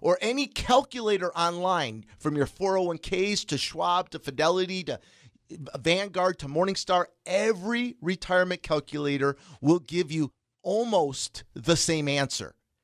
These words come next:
It's going to be whatever you have saved, and if you're sixty-five years old, you can take out somewhere between three and four percent, because we are going to have years where the market loses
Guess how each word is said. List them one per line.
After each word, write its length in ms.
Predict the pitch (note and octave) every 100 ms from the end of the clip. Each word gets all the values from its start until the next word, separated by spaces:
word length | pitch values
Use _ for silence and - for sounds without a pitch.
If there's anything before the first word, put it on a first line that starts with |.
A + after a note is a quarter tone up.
| _ -
It's 220 | E3 -
going 260 | G3 G3+
to 80 | F3+
be 400 | - E3+ D3+ C#3+ _ _ _ _ _ -
whatever 520 | B2 D#3+ F3 G#3 B3
you 220 | A#3+ B3
have 160 | A#3 -
saved, 720 | - B3 F3+ B2 A#2+ B2 - _ _ -
and 160 | D#3
if 140 | D#3 F#3
you're 100 | F#3
sixty-five 720 | - G#3+ - G#3+ G#3+ F#3+ F3+
years 180 | G3 E3+
old, 320 | F#3+ D#3 B2
you 140 | E3
can 180 | - G3+
take 260 | G3 F#3 F3+
out 200 | E3+ -
somewhere 300 | D#3+ E3 E3
between 420 | E3+ - E3+ D#3
three 520 | - C#3 D3+ D#3+ D#3+
and 160 | E3 C#3+
four 260 | - D3 D3
percent, 460 | D3 - C#3+ F#2+ _ _ -
because 360 | - F3 G3+ C3+
we 240 | B2+ G3
are 120 | A#3+ A#3+
going 300 | G#3+ A#3+ A#3+
to 80 |
have 560 | G#3+ F#3 A3+ F3+ D3+ C3
years 640 | D3+ A3+ A3 C#3+ A#2+ A#2 - F3
where 200 | C#3 G3
the 120 | F3+ F3
market 520 | F3 G3+ A#3 C4 A3
loses 800 | F#3+ A#3+ C4 E3+ D#3+ C#3+ B2+